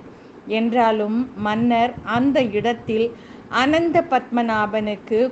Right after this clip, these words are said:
கோவில் கட்ட ஏற்பாடு செய்தார். அங்கு அனந்தன் பாம்பு மீது பள்ளி கொண்ட பரந்தாமனின் சிலை பிரதிஷ்டை செய்யப்பட்டது. பத்மநாப சுவாமி என்ற திருநாமம் சூட்டப்பட்டு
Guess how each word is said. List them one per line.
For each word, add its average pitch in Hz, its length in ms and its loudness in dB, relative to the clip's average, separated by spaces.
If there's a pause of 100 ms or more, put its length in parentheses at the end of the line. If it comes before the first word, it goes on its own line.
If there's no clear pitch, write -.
கோவில் 269 460 2
கட்ட 208 600 -2
ஏற்பாடு 202 560 -2
செய்தார். 170 500 -4 (440)
அங்கு 233 720 4
அனந்தன் 285 680 2
பாம்பு 302 440 0
மீது 285 420 0
பள்ளி 240 360 0
கொண்ட 214 540 -2 (500)
பரந்தாமனின் 294 920 4
சிலை 220 480 0
பிரதிஷ்டை 240 720 -2
செய்யப்பட்டது. 185 880 -4 (460)
பத்மநாப 277 800 4
சுவாமி 247 1000 2
என்ற 214 300 -2
திருநாமம் 233 840 0
சூட்டப்பட்டு 208 920 -2